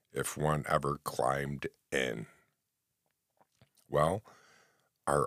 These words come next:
other animals scared of mice? A mouse scurrying around can startle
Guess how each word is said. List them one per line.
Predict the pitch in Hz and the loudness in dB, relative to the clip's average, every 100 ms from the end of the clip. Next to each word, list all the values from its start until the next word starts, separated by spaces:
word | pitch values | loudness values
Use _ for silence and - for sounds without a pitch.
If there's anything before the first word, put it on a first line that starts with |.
| - | 4
other | 67 87 110 107 | 4 4 2 4
animals | 110 120 123 120 | 2 4 2 2
scared | - - 120 113 | 0 2 4 4
of | 113 | 4
mice? | 110 120 139 - - - _ _ _ _ _ _ _ | 4 4 2 -2 -4 -10 _ _ _ _ _ _ _
A | 78 | 0
mouse | 85 107 107 | 4 4 2
scurrying | - 90 90 85 | 0 2 2 2
around | 82 78 82 82 | 2 2 2 -2
can | 78 | -2
startle | 71 - - 78 69 | 0 0 2 2 2